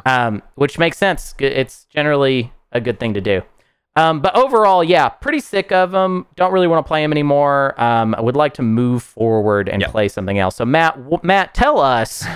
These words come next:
Speaker 2: <laughs>
Speaker 1: tell me, Matt, Matt, Matt, just let us know what's next.
Speaker 2: What's next?
Speaker 1: What's
Speaker 2: Well,
Speaker 1: next for us?
Speaker 2: we're actually, and I don't know, by the time this episode,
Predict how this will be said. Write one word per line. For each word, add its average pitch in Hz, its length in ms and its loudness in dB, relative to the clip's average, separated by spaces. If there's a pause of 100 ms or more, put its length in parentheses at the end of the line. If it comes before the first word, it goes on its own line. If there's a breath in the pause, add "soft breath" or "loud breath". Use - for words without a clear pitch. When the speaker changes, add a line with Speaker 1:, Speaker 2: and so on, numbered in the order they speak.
(180)
Speaker 2:
<laughs> - 280 -8
Speaker 1:
tell 262 200 4
me, 107 360 0
Matt, 208 420 4 (140)
Matt, 226 500 0
Matt, 247 540 0
just - 180 -8
let 240 160 2
us - 160 -2
know 135 460 4
what's 226 280 0
next. 123 380 -2
Speaker 2:
What's 277 220 -6
next? 185 580 -2
Speaker 1:
What's 208 180 -2
Speaker 2:
Well, 196 360 6
Speaker 1:
next 220 80 -4
for 95 160 0
us? 165 80 2
Speaker 2:
we're 202 120 6
actually, 147 760 2
and 139 140 2
I 156 80 4
don't 220 100 2
know, 165 180 4
by 135 120 4
the 135 80 0
time 170 220 -2
this 165 200 -6
episode, 131 680 0